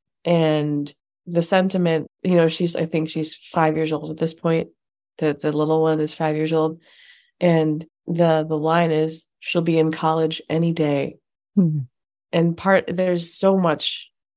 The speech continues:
Speaker 1: there's, like,
Speaker 2: Wow.
Speaker 1: both the preciousness of this time now.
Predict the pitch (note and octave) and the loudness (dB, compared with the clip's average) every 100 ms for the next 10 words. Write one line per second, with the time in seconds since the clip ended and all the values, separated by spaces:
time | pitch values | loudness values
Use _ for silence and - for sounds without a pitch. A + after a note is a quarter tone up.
0 | _ - D#3+ D#3+ - D3+ D3+ D3+ D3 D#3 | _ -2 2 0 0 -6 -4 -2 0 2
1 | F3 - F3 E3+ E3 F3+ F3 E3+ F3 D#3 | 0 -2 -4 -2 0 -2 0 -2 -2 0
2 | D#3 D#3+ - F3 E3 D3+ C3+ B2+ E3 G3 | 0 0 -4 -2 -2 0 0 2 2 0